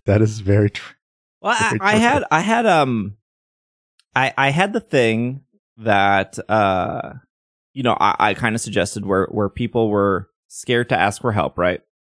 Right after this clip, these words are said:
Speaker 2: Like, I had somebody come into my stream and they were like, "Hey, I was one of those people you were talking on the podcast. Like, I'm, I'm, I'm here to ask for help. Can you help me? If not, no big deal." And I was like,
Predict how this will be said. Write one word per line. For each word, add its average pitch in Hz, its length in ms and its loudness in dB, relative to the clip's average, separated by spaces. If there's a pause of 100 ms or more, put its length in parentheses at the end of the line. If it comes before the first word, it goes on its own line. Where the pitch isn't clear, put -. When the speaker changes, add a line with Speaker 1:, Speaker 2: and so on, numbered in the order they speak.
(540)
Speaker 2:
Like, 98 80 -10
I 92 40 0
had 92 120 -2
somebody 113 180 0
come 107 160 -2
into 104 80 -2
my 104 100 -2
stream 98 340 -2
and 95 80 -4
they 90 60 -2
were 90 100 0
like, 92 140 -2
"Hey, 104 160 2
I 98 80 4
was 98 160 -2
one 107 80 0
of 104 80 -4
those 101 100 -4
people 101 220 -4
you 92 80 -4
were 101 40 -4
talking 95 240 -4
on 90 80 -6
the 95 80 -6
podcast. 95 520 -2
Like, 90 180 -6
I'm, 95 240 -4
I'm, 107 240 -2
I'm 107 140 -2
here 160 180 2
to 151 80 2
ask 123 240 0
for 113 100 0
help. 98 220 0
Can 123 160 -2
you 127 80 0
help 107 160 0
me? 107 200 2
If - 160 -2
not, 104 180 0
no 101 100 -2
big 101 160 -2
deal." 104 160 0
And 98 100 -4
I 92 40 -6
was 101 80 -8
like, 95 120 -8